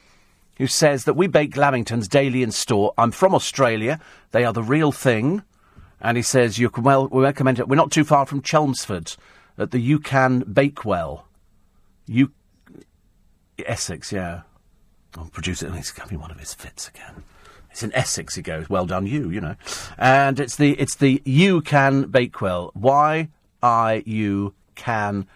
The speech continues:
bakewell dot co dot U K. So they bake lamingtons daily in this country. Isn't that cool? There you go. He's, he's, he, he said, uh, "Good day, Dan." You know, that's obviously how, how they converse with each other. Either that or they wave or something, I don't know.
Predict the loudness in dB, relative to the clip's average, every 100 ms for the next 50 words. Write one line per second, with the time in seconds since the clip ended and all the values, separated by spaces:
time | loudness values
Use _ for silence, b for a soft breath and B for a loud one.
0 | b -14 -2 -2 0 -2 -2 -2 -4 -6
1 | -4 -2 -2 -2 -6 -6 -2 -2 -2 -6
2 | 0 0 0 -2 -2 -4 -4 -2 -2 2
3 | 0 2 0 0 -2 -4 -4 _ _ _
4 | _ _ _ _ -8 -6 -4 -2 0 0
5 | -4 b b -2 0 0 0 -2 b b
6 | -8 -2 -2 0 0 2 0 0 -6 -2
7 | 2 2 2 2 2 2 0 -6 _ _
8 | _ -6 -4 -4 -6 -6 -4 -4 -4 -8
9 | -10 -8 -8 -8 -10 -10 -8 -8 -10 B
10 | B B B -8 -6 -6 -8 -6 -6 -4
11 | -4 -4 -8 -8 -8 -8 -10 -10 -10 -10
12 | -12